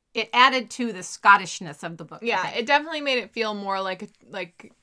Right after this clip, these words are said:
Speaker 2: you know, a Highlander story as opposed to just a historical set in, in
Speaker 1: Yeah.
Speaker 2: Scotland. Do you know what I mean? Um, and I th-, I really liked just kind of,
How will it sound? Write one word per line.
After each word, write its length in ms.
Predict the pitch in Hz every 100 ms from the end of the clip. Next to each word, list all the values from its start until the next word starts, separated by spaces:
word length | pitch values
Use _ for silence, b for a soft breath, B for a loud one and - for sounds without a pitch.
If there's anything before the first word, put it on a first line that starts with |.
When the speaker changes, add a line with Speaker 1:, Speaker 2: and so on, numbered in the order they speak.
| -
Speaker 2:
you 80 |
know, 220 | 175 170 220
a 20 | 202
Highlander 480 | 220 190 190 180
story 340 | 185 - 185 185
as 120 | 180
opposed 340 | 175 190 175 -
to 60 |
just 320 | 175 185 - -
a 40 |
historical 600 | 190 190 - 185 180 170
set 260 | 175 - 170
in, 120 | 190 -
in 100 | 175 175
Speaker 1:
Yeah. 120 | -
Speaker 2:
Scotland. 640 | 185 - 185 196 214 - -
Do 80 | 185
you 40 |
know 60 | 180
what 80 |
I 20 | 185
mean? 140 | 220 b b b b
Um, 460 | 226 214 196 190 - _ _ -
and 760 | 214 208 202 196 196 190 - - _ _ _ _ _ -
I 140 | 269
th-, 160 | 240 - _ -
I 140 | 233
really 260 | 233 269 277
liked 380 | 220 214 226 - _ _ _ _ - _
just 220 | 240 240
kind 200 | - 262
of, 260 | 247 202 -